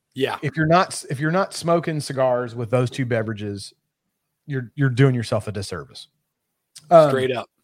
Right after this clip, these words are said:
Speaker 2: I had a little cigar gasm there for a second, so I, I wasn't paying enough attention to the note.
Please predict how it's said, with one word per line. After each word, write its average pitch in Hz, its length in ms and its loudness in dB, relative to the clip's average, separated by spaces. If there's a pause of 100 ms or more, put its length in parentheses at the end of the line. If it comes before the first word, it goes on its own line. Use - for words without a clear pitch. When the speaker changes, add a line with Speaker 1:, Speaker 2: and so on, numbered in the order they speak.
(920)
Speaker 2:
I 143 80 0
had 185 180 4
a 175 60 6
little 165 260 4
cigar 139 420 6
gasm 120 400 2
there 120 160 -2
for 127 140 -8
a 120 60 -6
second, 123 360 -4
so 147 120 2
I, 127 140 6
I 127 60 2
wasn't 147 300 6
paying 147 220 2
enough 135 200 -4
attention 147 400 -2
to 165 80 -4
the 143 100 0
note. 143 320 4